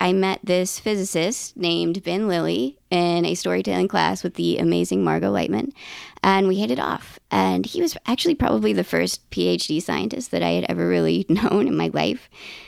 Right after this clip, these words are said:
And he had this idea to start a science-themed storytelling show.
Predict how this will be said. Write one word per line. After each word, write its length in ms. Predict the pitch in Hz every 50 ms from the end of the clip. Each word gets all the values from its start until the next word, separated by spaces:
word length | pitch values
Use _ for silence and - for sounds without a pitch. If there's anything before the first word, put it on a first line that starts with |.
| - - - _ _ -
And 260 | 214 220 220 214 214
he 120 | 214 226
had 140 | 233 254 254
this 160 | 247 262 277
idea 360 | - - 247 226 226 226 226 220
to 80 | 208
start 260 | 196 - 196 190 190 -
a 140 | 185 175 175
science-themed 1000 | - - - 185 190 202 208 208 190 - - - 185 185 185 185 185 185 190
storytelling 680 | - - - 175 180 180 180 175 - 170 156 156 - -
show. 460 | 180 - 160 160 165 165 - - 185